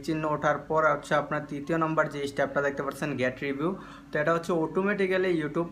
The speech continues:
আপনার চ্যানেলটাকে রিভিউতে নিয়ে যাবে। আপনার চ্যানেলের ভিডিওগুলো YouTube দেখবে যে আপনি কোন টপিকের উপর ভিডিও বানাচ্ছেন, তারপর হচ্ছে আপনার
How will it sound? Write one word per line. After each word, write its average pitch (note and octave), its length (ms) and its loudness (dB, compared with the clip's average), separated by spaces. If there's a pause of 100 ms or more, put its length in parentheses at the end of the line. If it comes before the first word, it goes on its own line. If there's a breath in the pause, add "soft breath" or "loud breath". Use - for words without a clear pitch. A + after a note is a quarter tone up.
আপনার D3+ 180 0
চ্যানেলটাকে D3 600 0
রিভিউতে C#3 720 -2
নিয়ে C#3 180 -2
যাবে। D3 220 0
আপনার C#3+ 180 0
চ্যানেলের C#3 440 0
ভিডিওগুলো C#3+ 460 -2 (100)
YouTube C#3 260 -2 (120)
দেখবে A#2+ 260 2 (420 loud breath)
যে B2+ 80 2
আপনি C#3 280 2
কোন D3 140 -2
টপিকের D3 360 0
উপর D3 200 -2
ভিডিও C3 300 -2
বানাচ্ছেন, C#3+ 360 0 (200)
তারপর C#3+ 400 4
হচ্ছে F3 380 -2 (320 loud breath)
আপনার D3 340 0